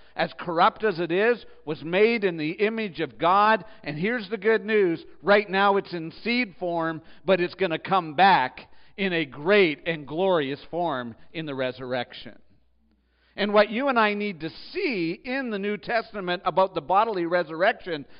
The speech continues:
is that the groaning that we have in this body because of sin and because of sickness, because of covid, because of corruption,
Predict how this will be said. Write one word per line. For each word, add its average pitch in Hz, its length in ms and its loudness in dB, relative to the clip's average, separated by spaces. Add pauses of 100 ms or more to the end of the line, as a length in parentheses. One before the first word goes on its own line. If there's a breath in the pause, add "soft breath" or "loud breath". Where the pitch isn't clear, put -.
(160 soft breath)
is 190 240 2
that 202 180 -2
the 190 120 -2
groaning 285 760 2
that 277 200 2
we 269 200 2
have 240 440 6
in 247 220 -6
this 254 200 -4
body 202 400 6
because 160 360 -4
of 151 140 -8 (100)
sin 277 460 -4 (240 loud breath)
and 202 100 -6
because 160 260 -2
of 151 80 -8 (120)
sickness, 269 520 0 (180 loud breath)
because 180 260 0
of 160 100 -6
covid, 254 680 4 (120 loud breath)
because 202 280 0
of 165 80 -6
corruption, 233 640 2